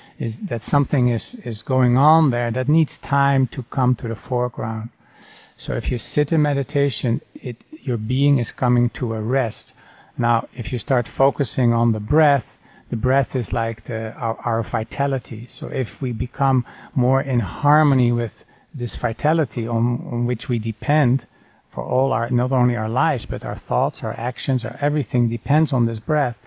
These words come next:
If, if we count the breath, the breath will gradually become even. And if the breath is even, it will distribute more equally to the head and to the trunk. And we need it in the trunk too.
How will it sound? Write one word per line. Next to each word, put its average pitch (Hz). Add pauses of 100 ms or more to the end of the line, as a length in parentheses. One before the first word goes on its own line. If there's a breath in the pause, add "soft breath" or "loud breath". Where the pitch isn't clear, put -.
(420 loud breath)
If, 131 (200)
if 139
we 120
count 156
the 139
breath, 123
the 120
breath 131
will 127
gradually 131
become 120
even. 113 (1040)
And 127
if 120
the 120
breath 127
is 123
even, 139 (300 loud breath)
it 120
will 131
distribute 120
more 120
equally 117
to 139
the 120
head 120
and 120
to -
the 110
trunk. 120 (380 loud breath)
And 117
we 123
need 139
it 139
in 123
the 120
trunk 120
too. 110